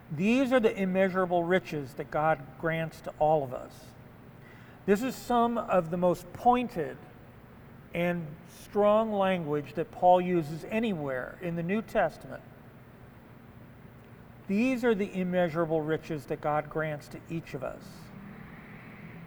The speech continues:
And it's done through the Holy Spirit. Two Corinthians five seventeen. Two Corinthians five seventeen.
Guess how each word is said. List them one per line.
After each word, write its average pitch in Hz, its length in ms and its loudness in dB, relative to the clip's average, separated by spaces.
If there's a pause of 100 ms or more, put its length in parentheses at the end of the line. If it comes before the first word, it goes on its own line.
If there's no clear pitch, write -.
(1080)
And 156 160 -2
it's - 140 -10
done 160 320 0
through 151 180 -8
the 139 80 -6
Holy 131 260 -10
Spirit. - 400 -16 (2750)
Two 247 200 4
Corinthians 208 920 0 (320)
five 180 300 10
seventeen. 165 600 0 (680)
Two 240 180 2
Corinthians 175 840 -2 (260)
five 160 260 6
seventeen. 139 640 -6